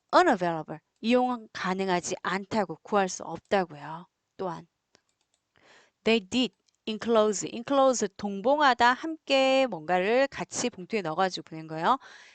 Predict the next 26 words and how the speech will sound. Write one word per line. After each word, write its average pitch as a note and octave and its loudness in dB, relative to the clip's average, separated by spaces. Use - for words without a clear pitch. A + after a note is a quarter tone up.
Did, C#4 6
두 C4 -6
동사가 A#3+ 4
질문이나 B3+ 0
부정문이 A#3+ -6
아닌데 F3+ -4
두 A3 -8
동사가 A3+ -2
쓰인 A3 -4
걸 G3+ -4
뭐였죠? E3 -4
그냥 F#3 -2
뭐뭐 E3+ -4
하긴 G3+ -4
했다 C#4 0
이 A3+ -4
말이죠. F#3 -4
그들이 F#3+ -2
동봉하긴 F#3+ -2
했어요. C4+ 2
어, E3+ -6
twenty F#4 -2
percent A#3+ -4
off - -6
coupon. E3+ -2
쿠폰을요, C4+ 4